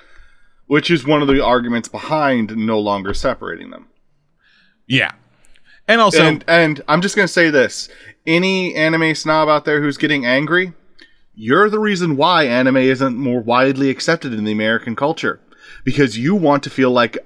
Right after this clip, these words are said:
Speaker 1: you're better than everyone else just because you watch cartoons from a foreign country. You're the problem.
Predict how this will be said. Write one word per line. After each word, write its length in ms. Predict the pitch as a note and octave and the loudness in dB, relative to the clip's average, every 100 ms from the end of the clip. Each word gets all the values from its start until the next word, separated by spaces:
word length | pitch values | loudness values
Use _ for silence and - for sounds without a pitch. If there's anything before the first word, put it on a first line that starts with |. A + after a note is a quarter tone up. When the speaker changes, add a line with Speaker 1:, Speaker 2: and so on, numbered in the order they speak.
| - | -6
Speaker 1:
you're 220 | B2+ B2 | -2 -2
better 400 | G#2 B2+ B2+ D3+ | 0 0 2 2
than 160 | C#3 C#3 | 2 0
everyone 500 | B2+ C#3 D3+ C#3+ D3+ | 0 2 2 2 2
else 280 | C#3+ C3+ - | 2 0 -2
just 240 | C3+ - | -4 -4
because 260 | C3 C#3 C3+ | -2 -2 -2
you 100 | C3 | 0
watch 280 | C3+ C3+ | 0 0
cartoons 520 | - C#3+ - D3+ B2+ A2+ | -2 -2 0 0 0 -2
from 160 | B2+ | -6
a 60 | A#2 | -6
foreign 400 | - G2 G2 G2+ | -6 -4 -4 -4
country. 480 | B2+ A#2+ A2+ F2+ - _ _ _ _ _ _ _ _ _ _ _ _ _ _ _ - - - - _ _ _ _ - - _ - - _ _ | -6 -4 -4 -6 -10 _ _ _ _ _ _ _ _ _ _ _ _ _ _ _ -20 -20 -20 -20 _ _ _ _ -20 -20 _ -20 -20 _ _
You're 380 | - G2 C3 C3 | -8 0 2 2
the 100 | - | -2
problem. 720 | - C3+ B2+ A2+ G#2 D#2 | -2 0 0 0 -2 -4